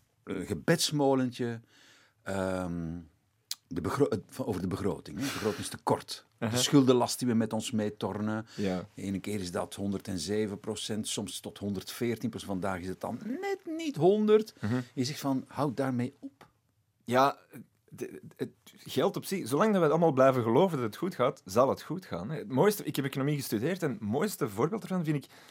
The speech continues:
Speaker 2: de grote beurscrash, eh, eind jaren dertig, hè, eh, eh, Black Thursday, waarin dat de, de, de beurzen wereldwijd zijn gecrashed. De dag voor en de dag na die crash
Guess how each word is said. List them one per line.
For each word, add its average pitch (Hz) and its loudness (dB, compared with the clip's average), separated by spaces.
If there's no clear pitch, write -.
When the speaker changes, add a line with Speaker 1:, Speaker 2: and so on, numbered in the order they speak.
Speaker 2:
de 104 -6
grote 127 4
beurscrash, 113 2
eh, 92 -2
eind 98 -2
jaren 104 2
dertig, 104 0
hè, 117 -2
eh, 87 -8
eh, 85 -8
Black 107 -2
Thursday, 104 -2
waarin 117 2
dat 110 4
de, 98 -6
de, 87 -8
de - -12
beurzen 123 4
wereldwijd 110 0
zijn 104 -4
gecrashed. - -10
De 87 -8
dag 117 2
voor 147 -2
en 98 -6
de 92 -2
dag 101 -4
na 123 2
die 156 -6
crash - -8